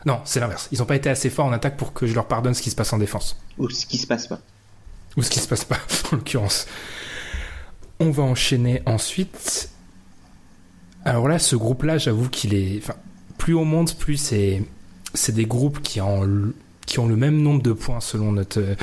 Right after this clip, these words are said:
Speaker 1: le classement, mais qui des fois, je trouve, avec des équipes très différentes. On est au groupe six avec les Bucks, les Blazers et les Wizards. Les Bucks et les Blazers sont en égalité à la dixième place et les Wizards sont en neuf.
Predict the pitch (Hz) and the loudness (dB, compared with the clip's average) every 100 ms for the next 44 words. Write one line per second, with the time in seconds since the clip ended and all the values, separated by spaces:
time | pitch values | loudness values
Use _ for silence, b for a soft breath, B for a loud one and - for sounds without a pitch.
0 | B B B 113 101 120 - 165 120 - | B B B -2 0 0 2 2 2 0
1 | 107 110 139 117 101 - 113 98 101 101 | 0 2 0 0 2 2 2 2 2 2
2 | 92 104 - 139 127 - 117 143 - B | 0 -2 0 0 0 2 2 0 -2 B
3 | B B 120 127 117 117 113 - - 143 | B B 2 4 4 2 2 2 4 2
4 | - 107 104 - 107 113 143 - - 110 | 2 0 0 2 2 2 0 0 0 0
5 | 95 107 135 123 127 120 - - 104 98 | 2 2 2 4 2 2 0 0 2 4
6 | 110 139 117 113 135 - B B B B | 4 2 4 4 2 0 B B B B
7 | 113 110 107 117 135 - - 113 113 110 | 4 4 4 2 0 -2 -2 2 2 4
8 | 113 113 120 - - 113 113 - - 127 | 2 4 2 4 4 2 0 -2 0 2
9 | 127 120 113 - 131 127 107 104 104 120 | 2 2 0 0 0 2 4 4 4 4
10 | 113 110 - 123 120 - 113 107 104 113 | 4 4 2 2 2 2 2 4 4 4
11 | 110 113 107 101 B B B B B - | 4 4 2 -2 B B B B B 2
12 | 170 165 123 110 123 143 - | 2 2 2 4 4 2 -4